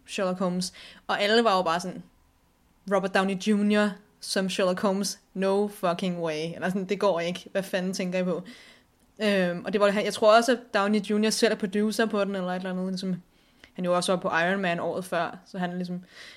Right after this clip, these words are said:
han var tilbage. Øhm, men jeg synes faktisk, at, altså for hvad den er, fordi den, det er jo ikke fordi, den prøver at være noget, den prøver at være sådan en undergrunds-action, øh,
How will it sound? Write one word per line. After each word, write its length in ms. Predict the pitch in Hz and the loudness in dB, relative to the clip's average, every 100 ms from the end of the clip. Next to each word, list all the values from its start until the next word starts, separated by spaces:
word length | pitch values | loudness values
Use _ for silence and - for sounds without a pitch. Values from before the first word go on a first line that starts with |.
| - _ | -20 _
han 120 | 202 | -4
var 60 | 196 | -4
tilbage. 600 | 185 185 175 185 202 - _ _ _ _ _ _ _ _ _ _ - | 0 4 4 4 0 -6 _ _ _ _ _ _ _ _ _ _ -2
Øhm, 420 | 196 185 170 - | 2 2 -2 -8
men 180 | - 196 | -6 2
jeg 100 | 208 | 4
synes 180 | 208 233 | 4 4
faktisk, 520 | 202 190 208 185 - - | 4 4 0 -6 -6 -8
at, 320 | - 180 - - _ _ - - - _ - - - - - - | -2 -2 -2 -16 _ _ -20 -20 -20 _ -20 -20 -20 -20 -20 -6
altså 160 | 226 | -2
for 160 | 233 240 | 2 6
hvad 140 | 220 240 | 6 6
den 100 | 247 | 4
er, 260 | 185 202 240 - - | 4 4 2 -4 -20
fordi 240 | - 208 | -4 -2
den, 300 | 208 208 202 185 - | 0 -2 -2 -8 -6
det 60 | 202 | -2
er 40 | |
jo 40 | |
ikke 100 | 214 | -2
fordi, 140 | - 254 | -2 0
den 140 | 226 | 0
prøver 340 | 214 208 208 226 | 2 2 6 6
at 120 | 202 | 6
være 180 | 185 185 | 2 0
noget, 200 | 196 202 | -2 -4
den 100 | 202 | -4
prøver 240 | 240 262 | 0 0
at 60 | 226 | 0
være 280 | 175 185 | 0 0
sådan 240 | 190 196 175 | -2 -4 -4
en 200 | 180 170 - - - | -6 -10 -16 -20 -10
undergrunds-action, 1300 | 202 196 196 190 185 185 - 190 190 - 185 185 190 | -4 -2 0 0 0 -4 -6 -6 -6 -4 -2 0 0
øh, 460 | 185 170 170 170 | -2 -2 -4 -4